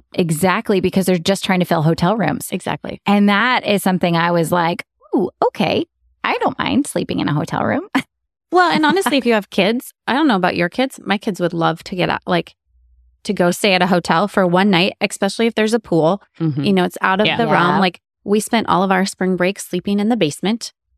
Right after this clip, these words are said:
Speaker 2: and the kids thought that was the coolest thing. So if I would take them to a hotel for a night, you know, under a hundred bucks or whatever,
Speaker 1: Yeah.
Speaker 3: Mm-hmm.
Speaker 2: they would absolutely just go nuts for that.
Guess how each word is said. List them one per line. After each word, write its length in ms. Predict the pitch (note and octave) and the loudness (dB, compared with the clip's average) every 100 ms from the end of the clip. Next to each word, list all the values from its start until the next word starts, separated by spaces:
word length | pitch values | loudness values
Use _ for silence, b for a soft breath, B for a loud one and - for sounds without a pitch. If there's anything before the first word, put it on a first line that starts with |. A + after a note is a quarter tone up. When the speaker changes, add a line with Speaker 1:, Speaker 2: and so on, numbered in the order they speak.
| _ _ | _ _
Speaker 2:
and 140 | G#3+ G#3 | 0 0
the 240 | F3 F3+ - | 0 -4 -4
kids 200 | - F3+ | -4 0
thought 160 | G3+ F#3+ | 0 0
that 140 | F#3+ | -2
was 120 | G3 | -2
the 80 | G#3 | -2
coolest 320 | - A3 G#3+ - | -2 0 0 0
thing. 180 | D#4+ F#3 | 0 0
So 180 | - F3+ | -2 -2
if 100 | F3+ | -2
I 100 | F3+ | -2
would 140 | F#3+ | -2
take 200 | F#3+ F#3+ | -2 -2
them 140 | G3+ F#3 | -2 -2
to 140 | F3+ | -4
a 40 | |
hotel 360 | F3 E3+ D3+ E3 | -4 -4 -4 -4
for 160 | - A3 | -2 0
a 80 | |
night, 340 | G3+ F#3 C#4 - _ _ - | 2 0 0 -6 _ _ -4
you 100 | G3+ | 0
know, 280 | F#3 F3+ F#3 | 2 2 0
under 180 | F#3 G#3 | 0 2
a 40 | G#3 | 2
hundred 240 | A3+ A#3 | 2 2
bucks 400 | E3+ A3+ - - | 0 -2 -12 -8
or 100 | F#3 | -4
whatever, 380 | E3+ D#3+ F#3 B3+ - | 0 0 0 -4 -2
Speaker 1:
Yeah. 340 | C4 F#4+ G3+ | 0 2 0
Speaker 3:
Mm-hmm. 180 | D#3+ D#3+ | 0 2
Speaker 2:
they 140 | A3+ B3 | 2 2
would 180 | A#3 - | 0 0
absolutely 1080 | F3+ F3 - G3+ F#3+ E3+ E3 F3 E3+ G3+ - | -4 -4 0 2 2 2 2 0 0 -2 -4
just 280 | D#3+ C#3+ - | -4 -2 -4
go 120 | F3+ | -2
nuts 340 | G#3 F4+ - | 0 -2 -6
for 140 | - D#3+ | -4 -2
that. 220 | - | -4